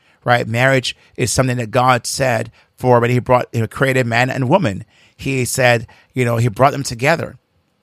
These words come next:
and he told them to go forth and multiply. So God performed the first marriage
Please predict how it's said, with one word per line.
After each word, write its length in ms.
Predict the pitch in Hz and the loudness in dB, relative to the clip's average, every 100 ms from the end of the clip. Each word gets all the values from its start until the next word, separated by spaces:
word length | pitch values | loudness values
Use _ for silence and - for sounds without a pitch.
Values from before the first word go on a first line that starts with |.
| _ | _
and 160 | 123 123 | -2 0
he 60 | |
told 220 | - 135 | 0 2
them 80 | 127 | 2
to 80 | 117 | 2
go 220 | 113 123 | 2 2
forth 260 | 123 135 127 | 2 0 -4
and 120 | 123 | -2
multiply. 540 | 120 156 151 - - 113 | 0 0 -2 -8 -10 -10
So 140 | 117 | -10
God 300 | 101 120 156 | -2 2 2
performed 460 | - 160 - 131 120 | 0 -8 -2 -2 -2
the 60 | |
first 380 | 117 139 143 - | -2 -2 -2 -4
marriage 520 | 110 117 170 120 113 | -6 -4 -2 -2 -4